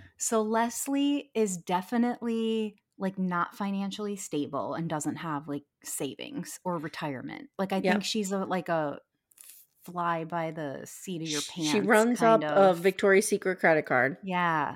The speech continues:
Speaker 1: and
Speaker 2: Mm-hmm.
Speaker 1: I think, yeah, I think she's really, like, spontaneous, or what's the
Speaker 2: Mm-hmm.
Speaker 1: word when you're,
Speaker 2: Mm-hmm.
Speaker 1: like, recklessly spending,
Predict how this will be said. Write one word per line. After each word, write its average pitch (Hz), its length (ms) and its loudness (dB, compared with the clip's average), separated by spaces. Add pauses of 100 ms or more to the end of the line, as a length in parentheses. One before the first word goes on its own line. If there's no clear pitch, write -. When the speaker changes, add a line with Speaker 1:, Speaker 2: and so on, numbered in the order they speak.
(140)
Speaker 1:
and 185 120 2
Speaker 2:
Mm-hmm. 180 180 0
Speaker 1:
I - 40 -2
think, 214 560 -2 (340)
yeah, 214 240 0
I 165 140 -2
think 208 260 -6
she's 226 380 -4
really, 202 880 -4 (720)
like, 185 400 -6
spontaneous, 185 1200 -4
or 190 160 -2
what's 190 240 -2
the 175 100 -2
Speaker 2:
Mm-hmm. 247 120 0
Speaker 1:
word 262 360 -2
when 208 140 0
you're, 202 140 0
Speaker 2:
Mm-hmm. 185 80 0
Speaker 1:
like, 185 380 -4 (440)
recklessly 190 640 -4
spending, 175 560 -6